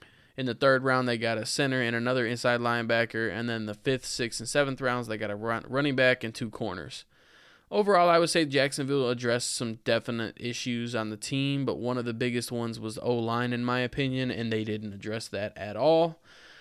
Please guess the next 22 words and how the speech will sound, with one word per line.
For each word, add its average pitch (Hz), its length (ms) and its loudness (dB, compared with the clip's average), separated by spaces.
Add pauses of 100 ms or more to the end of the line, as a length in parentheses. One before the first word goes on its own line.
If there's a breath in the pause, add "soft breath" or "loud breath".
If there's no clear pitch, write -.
(320 loud breath)
not 120 240 -2
even 117 320 -2
the 110 80 -6
slightest. 113 720 -2
So 113 340 0
I 147 260 2
will 170 200 4
give 143 300 0
Jacksonville 120 1040 0
an 110 380 -8 (380)
B 127 220 -4
plus, 127 640 -2
maybe 123 280 -2
even 117 300 -2
an 104 100 -4
A 117 140 0
minus, 113 460 -4
just 117 200 -8
considering 117 520 -6
they 110 160 -4
did 127 280 2
address 120 400 0